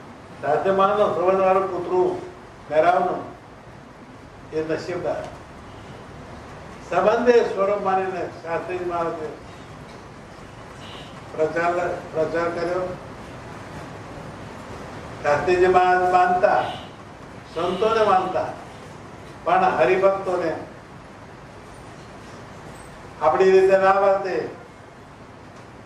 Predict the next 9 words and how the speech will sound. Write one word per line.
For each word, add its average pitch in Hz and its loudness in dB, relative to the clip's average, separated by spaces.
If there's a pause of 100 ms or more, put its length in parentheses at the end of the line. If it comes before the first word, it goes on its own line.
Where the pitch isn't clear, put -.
(540)
તો 170 0
અભાવ 170 4 (600)
લેતા. 165 0 (1300)
હાથ 185 4
બાંધી 175 0
ઈર્ષ્યા 170 0
હતા. - 0 (1700)
યોગીજી 170 -2
મહારાજે 175 0